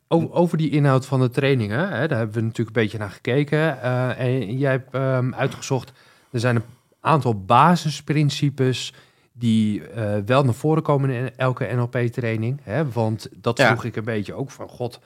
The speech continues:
Speaker 1: hebben ze überhaupt wel een standaard?" Hè? Zoals natuurlijk elk v-, ja, wetenschappelijk vakgebied, dan heb je een standaard waar je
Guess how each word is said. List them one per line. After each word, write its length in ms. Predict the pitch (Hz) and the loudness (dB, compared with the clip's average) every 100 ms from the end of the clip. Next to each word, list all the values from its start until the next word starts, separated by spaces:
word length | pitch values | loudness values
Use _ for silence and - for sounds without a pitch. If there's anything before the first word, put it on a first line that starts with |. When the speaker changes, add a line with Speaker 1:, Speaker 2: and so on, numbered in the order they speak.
| _ _ _ | _ _ _
Speaker 1:
hebben 260 | - 127 123 | -2 0 2
ze 160 | 117 | 0
überhaupt 480 | 120 113 90 107 - | -2 -4 -6 -8 -8
wel 200 | 101 92 | -12 -4
een 100 | 120 | -4
standaard?" 580 | - 160 165 104 82 - | -2 -2 -2 -2 -6 -10
Hè? 140 | 147 | -10
Zoals 240 | 110 85 85 | -10 -14 -20
natuurlijk 360 | 90 95 90 | -16 -12 -12
elk 260 | - 92 - | -8 -8 -10
v-, 120 | - _ _ _ 170 _ | -20 _ _ _ -20 _
ja, 260 | 104 - _ | -14 -14 _
wetenschappelijk 580 | 95 92 - 101 95 - | -12 -10 -6 -6 -8 -4
vakgebied, 440 | 117 - - 110 | -4 -4 -6 -4
dan 100 | 107 | -4
heb 140 | 107 | -8
je 80 | - | -8
een 80 | 104 | -12
standaard 560 | - 113 107 104 104 - | -6 -6 -6 -6 -6 -6
waar 180 | 98 104 | -8 -6
je 220 | 107 | -6